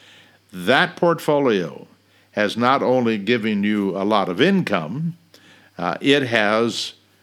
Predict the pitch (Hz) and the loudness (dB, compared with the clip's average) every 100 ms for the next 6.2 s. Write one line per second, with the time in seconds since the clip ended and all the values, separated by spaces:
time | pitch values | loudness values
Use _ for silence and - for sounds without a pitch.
0 | _ 104 117 175 180 143 131 123 127 110 | _ -2 2 2 0 -2 0 0 -2 2
1 | 113 117 104 85 85 - - 101 - 101 | 2 2 2 -2 -6 -10 -4 -4 -2 -6
2 | 92 - 117 117 123 110 - 113 110 107 | -6 -4 -4 -2 -4 -8 -6 -4 -2 -2
3 | 95 85 73 87 - _ - - 95 104 | -2 -2 -6 -12 -14 _ -20 -8 -4 0
4 | 110 135 135 82 117 104 110 104 - 107 | 0 0 0 0 -2 -2 -4 -4 -2 0
5 | 110 107 101 101 98 101 110 90 67 - | 0 0 0 -2 -2 0 0 -2 -6 -14
6 | - | -16